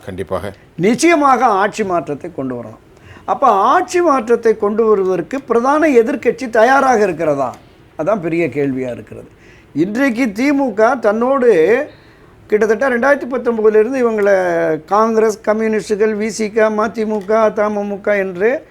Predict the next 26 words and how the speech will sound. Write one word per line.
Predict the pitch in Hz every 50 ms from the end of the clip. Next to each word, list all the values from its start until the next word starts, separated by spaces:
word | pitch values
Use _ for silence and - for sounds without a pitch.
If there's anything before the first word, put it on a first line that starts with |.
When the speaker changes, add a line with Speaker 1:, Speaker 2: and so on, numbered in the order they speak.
| _ - -
Speaker 2:
எல்லா | 143 156 196 240 285 302 285
அரசியல் | 262 233 240 240 - 262 247 240
கட்சிகளையும் | 214 220 196 - 202 185 185 180 180 170 170 180 202 - - - - - - - - - - - _ -
ஏதோ | 175 180 226 269 302 311 320
ஒரு | 339 349 339 330
விதத்தில் | 277 269 254 254 247 254 247 226
கட்டுப்படுத்தி | 190 202 202 165 220 202 175 196 165 151 120 139 139 - - - -
Speaker 1:
கட்டுப்படுத்தி. | 113 117 117 - 127
Speaker 2:
தனக்கு | 175 185 185 165 143 165
கீழே | 143 170 196 196 190 151
கொண்டு | 165 175 190 196 202 196
வந்திருக்கிறாங்க. | 175 170 175 160 131 147 147 143 139 139 131 127 123 120 - - - _ - _ _ _ _
எந்த | - 170 170 180 214 226 208
ஆதாயத்தின் | 190 190 226 233 262 262 262 254 220 202 247 233
அடிப்படையில்? | 220 202 202 185 170 185 170 170 160 156 156 151 147 160
என்னன்னா, | 180 202 220 226 226 202 175 185 208 254 254 - - - - - _ -
கடந்த | 170 196 269 277 285 302
பத்தாண்டுகளாக | 233 254 247 - 269 262 277 294 285 285 262 262 262 254 247 247 233
அதிமுக | 226 247 254 247 247 233 233 226 214 233 220
ஆட்சியின் | 214 214 202 160 190 202 202 196
போது | 196 202 185 185 196 196 202 202 - - - - - - - -
சும்மா | - - 208 240 269 311 302
தும்முனா | 208 - - 277 269 285 302 302 311 311
இருமுனால் | 302 277 269 269 285 269 277 269 277 285 277 208
போராட்டம்னு | 240 254 254 254 247 - 233 233 208 208 202 185 165
வந்துருவாங்க. | 160 151 143 135 127 117